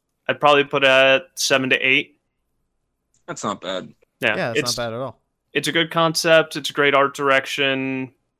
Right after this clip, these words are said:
Speaker 1: It doesn't necessarily break the outright mold that is in existence, but I'd still play it.
Speaker 2: It's an indie game too, right?
Speaker 1: Uh, I believe so. I think it's part of that whole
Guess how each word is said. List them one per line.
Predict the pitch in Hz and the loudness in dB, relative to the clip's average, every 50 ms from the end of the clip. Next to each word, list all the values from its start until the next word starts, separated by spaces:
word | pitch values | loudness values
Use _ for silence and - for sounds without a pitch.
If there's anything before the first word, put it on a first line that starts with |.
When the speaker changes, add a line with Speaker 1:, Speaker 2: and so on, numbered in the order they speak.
| _ _ _ | _ _ _
Speaker 1:
It | - 143 | -6 -4
doesn't | 147 139 135 143 147 | -4 -4 -4 -2 -2
necessarily | 143 139 135 - 139 - - 143 131 131 127 131 123 | 0 0 0 -2 -4 -2 0 2 2 2 0 -2 -4
break | 120 120 - 123 117 127 127 127 127 131 127 - - - - - _ _ _ _ _ _ _ _ _ | -6 -8 -12 -14 -10 -4 0 2 2 2 0 -4 -10 -18 -18 -20 _ _ _ _ _ _ _ _ _
the | - 123 - 135 131 131 - | -18 -10 -8 -6 -6 -6 -2
outright | 135 135 135 123 - 135 135 131 131 120 - | 0 0 0 0 0 0 2 2 2 0 -2
mold | 143 143 139 139 139 135 135 135 135 131 - | -6 -4 0 0 0 2 0 -2 -4 -4 -2
that | 131 127 127 | -2 -2 0
is | 131 117 127 | -2 -4 -6
in | 127 120 123 | -8 -8 -8
existence, | 127 120 120 - - 175 175 175 - 156 165 160 160 - - - - - - _ _ _ _ | -10 -10 -8 -4 -2 -2 -2 -2 -2 -2 -2 -2 -4 -6 -8 -8 -10 -10 -14 _ _ _ _
but | - 151 - | 0 2 4
I'd | 139 131 123 | 4 2 2
still | - - 131 117 | 0 -2 -2 -4
play | - - - 98 | -6 -6 -8 -8
it. | - - | -8 -8
Speaker 2:
It's | |
an | 175 165 175 185 185 | -8 -6 -6 -4 -2
indie | 147 123 110 | -2 -4 -4
game | 107 110 107 101 101 | -4 -6 -8 -8 -8
too, | - 165 143 113 107 | -6 -4 -4 -4 -4
right? | 107 104 104 107 - _ _ _ _ _ _ _ _ _ _ _ _ _ _ _ | -4 -4 -6 -6 -8 _ _ _ _ _ _ _ _ _ _ _ _ _ _ _
Speaker 1:
Uh, | - 143 156 160 165 165 170 170 165 156 - | 0 2 2 2 2 0 0 0 -2 -2 -4
I | 135 | -4
believe | - 165 175 190 180 | -4 -4 -4 -4 -4
so. | - - 127 113 | -4 -2 -2 0
I | 117 | 0
think | - - 156 139 | 0 -2 -4 -4
it's | 139 120 - | -6 -10 -8
part | - - 135 123 | -4 -2 0 0
of | 123 120 120 | 0 -2 -2
that | 120 117 120 120 - | 0 0 0 0 -2
whole | - 139 135 123 120 120 117 113 117 120 120 | -4 -4 -4 -2 -2 -2 -2 -2 -4 -8 -12